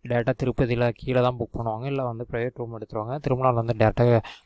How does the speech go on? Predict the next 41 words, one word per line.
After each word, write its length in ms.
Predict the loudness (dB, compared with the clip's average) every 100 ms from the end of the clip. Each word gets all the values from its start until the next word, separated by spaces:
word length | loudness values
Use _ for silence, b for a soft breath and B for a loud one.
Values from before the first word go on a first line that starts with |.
| 0
புக் 200 | 2 6
பண்ண 120 | 6 6
மாட்டாங்க 300 | 2 0 -2
அதிக 320 | -2 0 2
பேர். 380 | 2 2 2 2
அதனால 440 | 4 4 4 2
தான் 180 | 4 2
வந்து, 180 | 2 0
ஏன்னா 100 | 0
கீழே 540 | 4 6 8 8 8
இருந்ததுன்னா 420 | 6 4 2 2 2
நம்ம 140 | 4 6
மேல 220 | 4 0
சாமி 280 | 2 4 4
கும்பிட்டு 300 | 2 0 -2
வந்து 180 | -2 -2 B B
கீழே 320 | -2 4 6
எல்லாம் 240 | 6 6 4
வந்து 220 | 4 2
ரிஃப்ரெஷ் 380 | 2 2 2 4
ஆயிக்கலாம், 380 | 2 0 0 0
இல்ல 200 | 0 -2
கீழே 240 | -4 -4
இருந்து 200 | -2 -2
ரிஃப்ரெஷ் 300 | -2 -2 -2
ஆயிட்டு 220 | -4 -2
மேல 260 | -2 0 0 0
போலாங்கிற 380 | -2 -2 -2 -2
ஒரு 180 | -2
மைண்ட் 260 | -4 -6 -4
செட்ல 320 | -4 0 0 0 b b b
யாரும் 200 | 2 4
மேல 200 | 4 2
புக் 260 | 2 0 -2
பண்ண 100 | -2 -2
மாட்டாங்க. 280 | -2 -2 0 2
அதனால 260 | 2 2 0
கீழே 300 | 0 0 0
தான் 140 | -2
புக் 200 | -4 -6
பண்ணுவாங்க. 260 | -6 -4